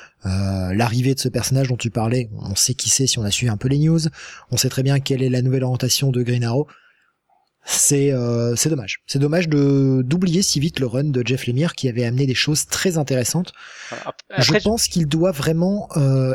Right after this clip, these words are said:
Speaker 1: être énervé. Et c'est
Speaker 2: Après,
Speaker 1: peut-être pour ça qu'on le voit débarquer chez Valiant
Speaker 2: ouais,
Speaker 1: autant.
Speaker 2: peut-être.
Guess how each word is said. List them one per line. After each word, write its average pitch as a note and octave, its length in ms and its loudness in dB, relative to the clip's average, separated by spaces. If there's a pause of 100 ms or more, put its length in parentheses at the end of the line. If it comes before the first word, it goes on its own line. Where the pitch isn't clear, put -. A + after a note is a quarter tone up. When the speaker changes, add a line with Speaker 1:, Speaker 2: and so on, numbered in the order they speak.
Speaker 1:
être D3 220 -2
énervé. B2 320 0
Et - 320 -10
c'est - 40 -16 (220)
Speaker 2:
Après, E3 120 2
Speaker 1:
peut-être F3+ 180 0
pour F3 120 0
ça F3+ 160 0
qu'on E3 120 -2
le D3 80 2
voit C#3+ 120 2
débarquer C#3 320 0
chez C3+ 160 0
Valiant B2+ 400 0 (100)
Speaker 2:
ouais, B2+ 180 0
Speaker 1:
autant. G#2 280 -6
Speaker 2:
peut-être. - 380 -14